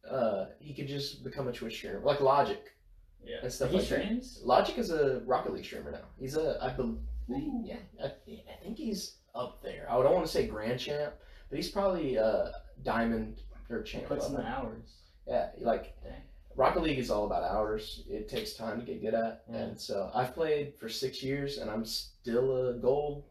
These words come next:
Speaker 1: So it's just 'cause I don't play that much. I've had it forever. It's just literally my hours in it are still, like, maybe a hundred.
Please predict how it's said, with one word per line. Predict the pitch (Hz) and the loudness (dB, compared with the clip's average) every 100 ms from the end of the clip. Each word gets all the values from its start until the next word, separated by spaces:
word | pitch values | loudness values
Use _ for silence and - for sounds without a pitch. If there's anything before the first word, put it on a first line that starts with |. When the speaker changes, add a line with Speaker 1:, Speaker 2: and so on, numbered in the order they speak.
| - - | -20 -10
Speaker 1:
So | - 113 110 - - - - | 0 2 2 0 -6 -16 -12
it's | 113 117 | -6 -4
just | 127 - | -4 -4
'cause | 117 | -2
I | 107 | 0
don't | 110 110 | 0 0
play | - - 104 101 - - - - | -6 -2 -2 -2 -6 -20 -18 -6
that | - - | -6 -6
much. | 143 - - - - - - - - | -16 -16 -16 -16 -18 -20 -20 -20 -10
I've | - | -10
had | - 175 | 2 4
it | - | 4
forever. | - - - - - | 0 -6 -6 -8 -8
It's | - - | -10 -8
just | 117 - | -8 -8
literally | 113 110 107 110 | -6 -4 -2 -4
my | 110 110 107 | -4 -6 -6
hours | 110 110 113 123 | -6 -2 -2 -2
in | 123 131 | -2 -2
it | 120 | -4
are | 113 | -8
still, | 113 104 98 | -10 -10 -8
like, | - - - - - - - - | -8 -12 -16 -20 -20 -20 -20 -18
maybe | 120 117 113 101 101 98 104 | -8 -4 -4 -4 -8 -14 -12
a | - | -12
hundred. | - 95 92 - | -12 -18 -16 -16